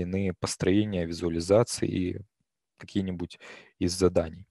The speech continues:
Вот. Также стоит,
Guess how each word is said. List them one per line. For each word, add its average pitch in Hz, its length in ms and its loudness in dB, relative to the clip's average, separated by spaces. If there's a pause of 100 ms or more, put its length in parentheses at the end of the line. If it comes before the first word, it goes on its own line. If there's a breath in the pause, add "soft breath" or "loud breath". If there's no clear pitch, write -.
(1300)
Вот. 87 440 -4 (1400 loud breath)
Также 135 280 4
стоит, 107 460 4